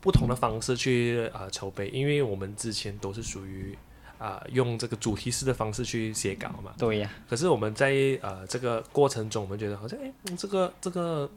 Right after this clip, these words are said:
Speaker 1: 模式好像比较
Speaker 2: 比较 dry。
Speaker 1: dry 一点啊，就好像我们在煎这个扒的时候，你一直在煎一样的东西，一面，一样一面啊，哇，那个，
Speaker 2: 嗯。
Speaker 1: 那个，那个肉质全部流-，流失掉了，
Speaker 2: 哇。
Speaker 1: 它就可以蒸发掉了，
Speaker 2: 干干这样。
Speaker 1: 完全变干干这样柴柴这样。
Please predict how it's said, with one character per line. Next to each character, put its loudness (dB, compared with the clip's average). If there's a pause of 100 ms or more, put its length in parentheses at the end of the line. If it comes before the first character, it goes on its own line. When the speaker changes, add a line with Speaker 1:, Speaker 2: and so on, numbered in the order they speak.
(600)
Speaker 1:
模 4
式 2
好 -2
像 -2
比 -2
较 2 (600)
Speaker 2:
比 2
较 8
dry。 8
Speaker 1:
dry 10
一 6
点 2
啊， -2
就 2
好 6
像 2
我 -2
们 -6
在 -2
煎 -2
这 -10
个 -4
扒 -8
的 -4
时 -8
候， -6 (640)
你 2
一 2
直 -2
在 6 (100)
煎 6
一 6
样 8
的 4
东 2
西， 0
一 2
面， 6
一 2
样 6
一 8
面 6
啊， 4
哇， 2
那 6
个， 10
Speaker 2:
嗯。 0
Speaker 1:
那 0
个， 6
那 4
个 6
肉 10
质 0
全 2
部 8
流-， 4
流 6
失 6
掉 10
了， 2
Speaker 2:
哇。 -6
Speaker 1:
它 6
就 -2
可 4
以 4
蒸 2
发 4
掉 2
了， 0
Speaker 2:
干 10
干 4
这 8
样。 12
Speaker 1:
完 -
全 8
变 -
干 6
干 4
这 2
样 0
柴 0
柴 0
这 -2
样。 -4